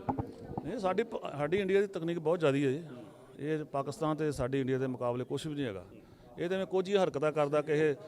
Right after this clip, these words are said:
ਕਿਸੇ ਨਿਆਣਿਆਂ ਘਰ, ਕਿਸੇ ਦੇ ਘਰ, ਗਰੀਬ ਦੇ ਘਰ ਬੰਬ ਸੁੱਟਤਾ। ਇਹ ਕੋਈ ਲੜਾਈ ਥੋੜ੍ਹਾ, ਲੜਾਈ ਲੜਨੀ ਸਾਹਮਣੇ ਲੜੋ।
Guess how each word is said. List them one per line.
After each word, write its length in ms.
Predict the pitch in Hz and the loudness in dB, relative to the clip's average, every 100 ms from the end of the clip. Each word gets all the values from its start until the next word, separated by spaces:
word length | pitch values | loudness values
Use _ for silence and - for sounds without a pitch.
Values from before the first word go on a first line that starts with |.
| - - - | -18 -20 -6
ਕਿਸੇ 180 | 160 165 | 2 2
ਨਿਆਣਿਆਂ 380 | 160 151 147 160 | 4 4 4 4
ਘਰ, 220 | 165 151 | 2 0
ਕਿਸੇ 200 | 139 156 | 2 2
ਦੇ 100 | 156 | 2
ਘਰ, 220 | - 147 | 2 0
ਗਰੀਬ 240 | 139 147 143 | 2 4 4
ਦੇ 80 | |
ਘਰ 180 | 156 160 | 4 4
ਬੰਬ 240 | 127 131 127 | 2 0 0
ਸੁੱਟਤਾ। 340 | 143 139 147 | -2 0 0
ਇਹ 120 | 156 214 | 2 4
ਕੋਈ 100 | 220 | 6
ਲੜਾਈ 240 | 165 147 | 8 6
ਥੋੜ੍ਹਾ, 320 | 131 127 151 101 - - - - 143 | 6 2 2 0 -12 -14 -14 -6 2
ਲੜਾਈ 240 | 156 185 | 6 8
ਲੜਨੀ 280 | 214 226 240 | 8 4 4
ਸਾਹਮਣੇ 320 | 180 214 247 | 2 2 6
ਲੜੋ। 260 | 240 247 | 10 10